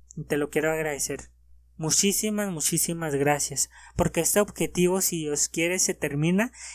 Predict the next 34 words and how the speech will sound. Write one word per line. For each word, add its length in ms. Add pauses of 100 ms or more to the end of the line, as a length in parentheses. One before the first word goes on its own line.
el 200
treinta, 400
el 400
treinta 320
y 120
uno 160
de 100
diciembre 760
de 120
este 300
año, 440 (480)
y 340 (100)
yo 220
no 120
voy 120
a 140
parar 300
de 120
grabar 500
los 220
episodios 640
hasta 260
haber 300
terminado 600
este 280
año. 400 (360)
Y 80
si 180
Dios 300
quiere, 360
un 220
dos 220
mil 180
veintidós 760